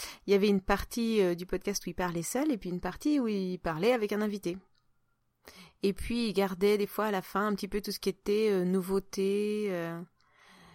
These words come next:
beaucoup de tech aussi dans, dans ces podcasts, hein.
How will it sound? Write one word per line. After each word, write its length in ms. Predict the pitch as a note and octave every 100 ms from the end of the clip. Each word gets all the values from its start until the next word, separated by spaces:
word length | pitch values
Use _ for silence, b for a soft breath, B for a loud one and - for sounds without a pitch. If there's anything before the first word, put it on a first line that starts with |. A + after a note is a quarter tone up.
| b b b -
beaucoup 260 | F3+ - A3
de 160 | A#3
tech 240 | A3+ C4 C4
aussi 340 | A#3+ A#3 A3+ - _ _ F3+
dans, 640 | G3+ G3+ G3 F#3 F#3 F3
dans 140 | F#3 F#3+
ces 120 | G3+
podcasts, 520 | F#3+ F#3+ - B3+ -
hein. 200 | F#3+ G#3